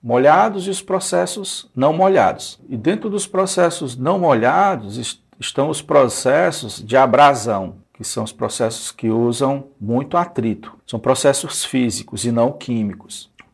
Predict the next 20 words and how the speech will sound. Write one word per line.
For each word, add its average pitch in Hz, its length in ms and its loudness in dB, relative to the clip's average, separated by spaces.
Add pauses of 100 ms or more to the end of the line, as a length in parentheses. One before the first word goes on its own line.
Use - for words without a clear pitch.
(140)
porque - 160 -6
é 113 100 4
possível 135 680 2
desgastar 135 1080 2
e 98 60 -8
criar, 101 720 -6
e - 60 -10
tirar 117 720 2 (100)
a - 60 -20
coloração, 139 840 2
né? 139 300 -4 (440)
Fa-, - 280 -14 (280)
fazer 117 360 2
o 110 60 0
desbotamento 113 880 -2
ou 139 80 0
os 117 100 -6
desgastes 131 520 -6
usando 127 320 -4
químicos 185 680 -12